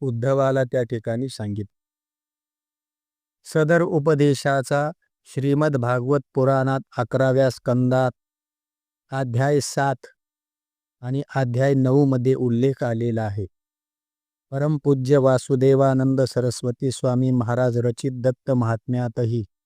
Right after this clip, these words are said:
याचा उल्लेख आढळतो. "जो जो जयांचा घेतला मी गुण, तो तो गुरु केला मी जाण. याप्रमाणे व्यक्ती, वस्तू, पंचमहाभूते, प्राणी, पक्षी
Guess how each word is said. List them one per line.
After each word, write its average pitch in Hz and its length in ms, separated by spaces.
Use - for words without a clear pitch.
याचा 123 480
उल्लेख 123 400
आढळतो. 110 440
"जो 165 260
जो 170 340
जयांचा 147 680
घेतला 131 540
मी 131 200
गुण, 120 400
तो 139 180
तो 147 300
गुरु 131 340
केला 123 440
मी 123 220
जाण. 110 320
याप्रमाणे 147 800
व्यक्ती, 143 580
वस्तू, 143 760
पंचमहाभूते, 127 1200
प्राणी, 127 580
पक्षी 131 600